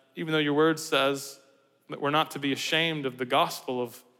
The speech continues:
Christ, Lord, some of us, we are ashamed. We feel like we need to apologize for what your word says about judgment, about what your word says about human sexuality. Lord, forgive us.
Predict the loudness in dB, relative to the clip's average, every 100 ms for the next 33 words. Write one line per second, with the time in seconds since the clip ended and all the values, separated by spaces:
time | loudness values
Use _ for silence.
0 | _ _ _ _ _ _ _ _ _ -6
1 | 2 4 2 0 -4 -4 -2 -2 -2 -4
2 | -4 -2 0 -2 -4 -8 -8 -8 -2 0
3 | 2 -2 -2 -2 0 0 0 0 -2 -4
4 | -6 -6 -4 -4 -4 -2 -4 -4 -6 -6
5 | -6 -6 -6 -4 -2 -2 -6 -10 -10 -10
6 | -10 -6 -4 -4 -4 -8 -8 -8 -10 -8
7 | -10 -8 -8 -8 -6 -4 -4 -6 -6 -8
8 | -10 -8 -8 -8 -12